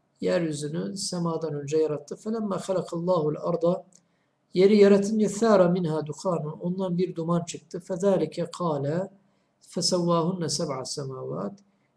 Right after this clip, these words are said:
İşte bundan dolayı se-, yedi, e, sema yarattı diyor. Yani o semavat yerdeki, yerden çıkan dumanlardır diyor. يقول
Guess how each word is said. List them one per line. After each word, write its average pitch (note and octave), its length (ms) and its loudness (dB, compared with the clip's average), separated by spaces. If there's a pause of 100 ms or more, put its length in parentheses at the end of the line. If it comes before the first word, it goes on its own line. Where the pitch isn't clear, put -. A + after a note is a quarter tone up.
İşte - 240 -6
bundan F#3+ 300 -2
dolayı E3 220 0
se-, F3 520 -4
yedi, E3+ 480 2 (480)
e, C#3+ 300 -4
sema D#3+ 420 -4
yarattı C3 440 -6
diyor. F3 240 -6
Yani D#3 460 -4
o D#3+ 140 -6
semavat E3 720 -2
yerdeki, D#3 640 -4
yerden D#3+ 400 -4
çıkan C#3+ 360 -10
dumanlardır C#3 680 -8
diyor. F3 140 -6
يقول E3+ 500 0